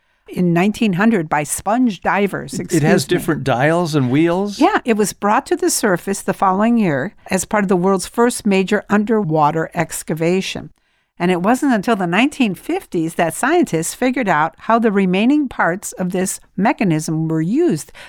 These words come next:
Speaker 1: They weren't all there, so it just sort of sat around for fifty years. And it was about the size of a mantel clock, and the mechanism was full of dozens of gears with a
Speaker 2: Yes.
Speaker 1: handle on the sides.
Speaker 2: Uh-huh.
Speaker 1: And when the handle turned, the device calculated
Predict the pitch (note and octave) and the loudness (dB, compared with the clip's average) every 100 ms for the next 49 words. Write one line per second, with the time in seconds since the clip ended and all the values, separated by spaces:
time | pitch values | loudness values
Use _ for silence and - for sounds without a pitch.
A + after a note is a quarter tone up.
0 | - G#3+ A#3+ D#4+ C4 A3 F3+ F#3 A3 D#3 | -6 -2 2 2 2 2 2 0 0 0
1 | - F#3+ F3+ - A3 G#3 C4+ C4 C#4 A3 | -4 -4 -4 -4 -6 -4 -2 0 0 0
2 | F#3+ - G3+ F3 E3 F3+ E3+ - C3+ - | -2 0 2 2 2 0 -2 -6 -10 -10
3 | - A3+ - F3+ E3 G3 C3+ C3 - - | -6 -4 -2 -2 0 0 0 -4 -14 -20
4 | - - _ G#3 G#3 G3 G3 F#3 G#3+ G#3+ | -20 -20 _ 0 2 2 0 0 -2 -2
5 | F3+ A3 G3+ C4 C4+ C#4+ C4+ D4+ F4 - | -4 0 2 0 0 2 2 2 0 -2
6 | G3 - F3 C3+ - G3 F#3+ G3+ B3+ - | -4 -2 0 0 0 0 2 2 2 2
7 | D4 F#3 E3 F#3 G3 F#3+ - D4+ D#4+ E3+ | 0 0 0 -2 -2 -4 -6 -4 -2 -4
8 | - F#3+ A#3 C#4 C#4 C4+ B3+ - C4+ F#4+ | -2 0 0 2 0 0 -6 -2 0 2
9 | A3+ - - C#3+ - A#3+ A3+ D4+ A4+ G4+ | 0 -2 -2 2 4 2 2 0 0 -2
10 | G3 E3+ D3+ D3+ - E3+ - - A#2 G#2+ | 0 0 -2 -4 -2 -4 -4 -2 0 2
11 | C3+ F3+ - - F3 F3 E3+ G3 G#3+ B3+ | 2 0 -6 -4 0 2 2 0 2 4
12 | F4 - F4 A#3 E3+ G3 - - - - | 2 2 2 2 0 -4 -10 -20 -18 -4
13 | F3 F#3 F3 F#3 B3 - - G#3+ G#3+ A3 | -2 -2 0 2 0 -2 0 0 2 -2
14 | F#3+ F3 E3 E3+ F#3+ | 0 0 0 -2 -8